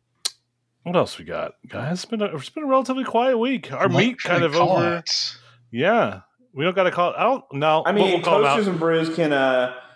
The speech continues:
Speaker 1: <laughs>
Speaker 3: get wrecked again.
Speaker 1: I'll say we can, uh, definitely call out C and B. Those are great guys.
Speaker 3: Oh,
Speaker 1: Although
Speaker 3: we can call out Branderson. He got his three hundredth.
Speaker 2: Oh, yeah,
Speaker 1: Fine.
Speaker 2: he did.
Speaker 3: A K A two seventy-four.
Speaker 1: <laughs> or two hundred and four.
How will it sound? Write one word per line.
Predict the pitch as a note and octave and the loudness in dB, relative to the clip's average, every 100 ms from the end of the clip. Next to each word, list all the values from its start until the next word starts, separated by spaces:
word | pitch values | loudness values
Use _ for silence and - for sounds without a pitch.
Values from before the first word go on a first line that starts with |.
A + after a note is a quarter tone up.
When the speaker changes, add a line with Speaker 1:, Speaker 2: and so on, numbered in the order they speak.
| _ _ | _ _
Speaker 1:
<laughs> | - - F3+ E3 C#3 C3+ | -8 -2 -2 -2 -8 0
Speaker 3:
get | D3+ C3+ | 2 4
wrecked | A#2+ C#3+ F3 C3 | 4 4 2 -4
again. | G#2 G#2 G#2+ | -2 -2 0
Speaker 1:
I'll | C3+ | -2
say | C3 D3 | 0 0
we | C3 | 0
can, | D3 C#3+ C#3 | 0 -2 2
uh, | C3+ C3 B2 C3+ | 4 4 0 -4
definitely | B2+ C#3+ C#3 B2 | -4 -2 0 0
call | B2+ | 2
out | B2 A2 | 2 0
C | - B2 | -2 -2
and | A2+ | 0
B. | B2 A2 - _ _ _ _ _ _ _ | 0 0 -6 _ _ _ _ _ _ _
Those | C3 | -8
are | G#2+ | -2
great | G2 | -2
guys. | - F2 D#2+ - | 0 -2 -4 -4
Speaker 3:
Oh, | F#3+ | 0
Speaker 1:
Although | A3 G#3 | 2 2
Speaker 3:
we | G3+ | 0
can | G#3 | -2
call | F#3+ G#3+ A3+ | -2 0 0
out | G3+ | 0
Branderson. | E3+ F#3+ A#3 B3+ G#3+ G#3 | 0 0 0 0 0 0
He | A3+ | 0
got | A3 G3+ | 0 0
his | E3+ | -2
three | - G3 F#3+ | -2 0 2
hundredth. | G3 A#3 G#3 A3+ - - _ _ _ _ _ | 0 2 0 0 -4 -16 _ _ _ _ _
Speaker 2:
Oh, | D#3+ F3 | -2 2
yeah, | F3+ F#3 G3 F3 E3+ | 2 2 4 4 4
Speaker 1:
Fine. | |
Speaker 2:
he | D#3+ | 0
did. | D#3+ C#3 G3 A3 F#3 | -2 -2 0 4 2
Speaker 3:
A | |
K | - G#3+ G#3 F#3+ | 2 2 2 0
A | |
two | - A#3+ A3 | 0 0 0
seventy-four. | - G#3 G#3 F#3 E3+ G#3+ A#3+ G#3+ A3+ - - | 0 0 0 -4 -4 0 0 2 0 -4 -6
Speaker 1:
<laughs> | F#3+ - - B3+ - A#3 - G4 - _ _ - - | -4 0 0 0 0 -2 -2 -4 -10 _ _ -20 -8
or | E3 E3 D#3+ D3 | 0 2 4 2
two | - F#3 | 0 2
hundred | E3+ E3 D#3+ | 2 2 -2
and | C3 | -4
four. | A#2 F#3 F3+ D3 D3 | -10 -6 -2 -2 -4